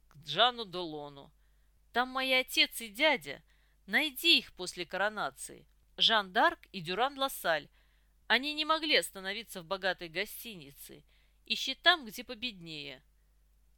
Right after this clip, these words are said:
Оруженосец пригляделся к своей госпоже. «Боишься?»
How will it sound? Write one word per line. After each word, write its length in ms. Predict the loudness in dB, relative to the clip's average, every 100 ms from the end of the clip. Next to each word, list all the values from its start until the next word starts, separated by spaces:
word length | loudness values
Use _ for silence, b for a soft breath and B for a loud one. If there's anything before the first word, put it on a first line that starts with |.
| _ -2
Оруженосец 680 | 0 0 -4 -6 -8 -8 -10
пригляделся 720 | -8 -6 -8 -6 -6 -6 -12
к 60 | -12
своей 320 | -10 -10 -10
госпоже. 640 | -12 -12 -8 -6 -6 -10 _ _ _ _ _ _ _ _ _ _
«Боишься?» 720 | 2 4 4 2 0 0